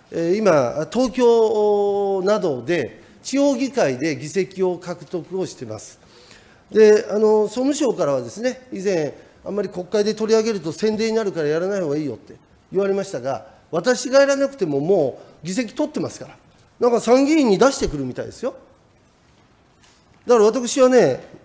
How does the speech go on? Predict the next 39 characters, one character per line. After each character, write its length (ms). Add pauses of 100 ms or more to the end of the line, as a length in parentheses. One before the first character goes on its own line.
あ 100
の、 120
そ 140
し 60
て 100
ね、 460
え 220
ー 20
と、 380 (240)
今 180
日 80
私 480
が、 480 (280)
え 260
ー、 20
放 180
送 200
法 100
に 100
賛 280
成 160
す 160
る 120
理 120
由 80
の 80
一 220
つ 100
は 80
こ 160
れ 100
で 60
す 160
よ。 100 (1300)
こ 140
の 400
集 300
団 240
が 360